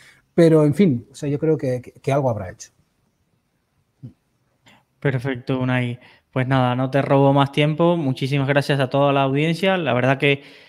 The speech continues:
Speaker 2: hoy era el día quizás con más charlas por segundo, cua-, <laughs> por segundo, eh, en todo el ecosistema de industria de fondos de inversión.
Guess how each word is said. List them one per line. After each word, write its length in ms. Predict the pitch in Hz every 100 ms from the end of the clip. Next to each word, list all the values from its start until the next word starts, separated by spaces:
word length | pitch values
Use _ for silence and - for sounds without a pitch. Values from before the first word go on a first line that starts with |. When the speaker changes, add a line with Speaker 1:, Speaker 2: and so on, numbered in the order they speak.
| _ -
Speaker 2:
hoy 300 | 147 170 170
era 140 | 175
el 120 | 170
día 380 | 160 175 196 196
quizás 300 | 156 147 170
con 240 | 165 175 151
más 260 | 156 165
charlas 640 | 165 170 160 147 131 - _ _
por 200 | 139 131
segundo, 460 | - 131 147 160 156
cua-, 240 | 151 143
<laughs> 140 | 180 170
por 160 | 147
segundo, 680 | 147 143 156 175 196 214 -
eh, 360 | 156 143 131
en 200 | - 139
todo 280 | 151 160 175
el 300 | 170 170 165
ecosistema 640 | 160 156 143 147 165 165 170
de 60 |
industria 480 | 156 160 160 185 175
de 140 | 165
fondos 320 | - 151 160 143
de 80 |
inversión. 460 | 139 123 - 117 110